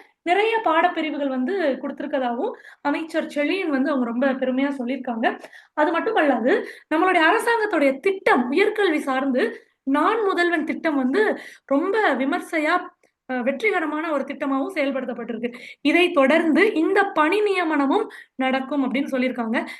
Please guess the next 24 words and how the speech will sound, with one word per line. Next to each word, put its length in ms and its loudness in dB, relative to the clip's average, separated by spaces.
மேற்படி 440 4
சொன்ன 440 0
பணி 220 -2
நியமனம் 420 0
வந்து, 220 -2
அஹ், 120 -4
நேரடி 420 2
பணி 220 -2
நியமனமா 440 0
ஆசிரியர் 460 -2
தேர்வு 300 -4
வாரியம் 360 -2
மூலம் 300 -6
விரைவில் 380 -4
தேர்வு 280 -4
செய்யப்பட்டு 420 -6
பணியமர்த்தப்படுவார்கள் 920 -4
அப்படிங்கிறதையும் 640 -2
அமைச்சர் 300 -2
வந்து 160 -2
ரொம்ப 140 0
தெளிவா 340 -2
குறிப்பிட்டிருக்காங்க. 640 -4
இதனால 360 0